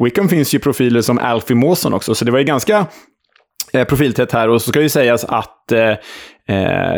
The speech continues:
det var ju en del spelare med förflutet hos de andra. Till exempel David Stockdale värvades ju av Sheffield Wednesday från Wickham inför den här säsongen.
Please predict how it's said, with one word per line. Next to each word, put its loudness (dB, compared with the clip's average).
det -2
var 0
ju 2
en 2
del 2
spelare 0
med 0
förflutet -2
hos -2
de 0
andra. 0
Till -4
exempel -2
David 0
Stockdale 0
värvades 2
ju 2
av -2
Sheffield -2
Wednesday 0
från 2
Wickham -2
inför -2
den 0
här 0
säsongen. -4